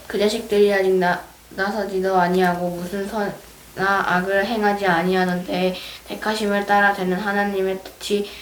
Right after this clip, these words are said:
행위로 말-, 말미암지 않고, 오직 부르시는 이로 말미암아 서게 하려 하사,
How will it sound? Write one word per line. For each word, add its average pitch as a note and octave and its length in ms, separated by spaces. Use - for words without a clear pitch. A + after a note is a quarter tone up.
행위로 G#3 380
말-, F3 220
말미암지 F#3 580
않고, F3 540
오직 F#3+ 300
부르시는 G3 640
이로 F#3 260
말미암아 F3+ 720
서게 G3 320
하려 F#3+ 280
하사, F3+ 380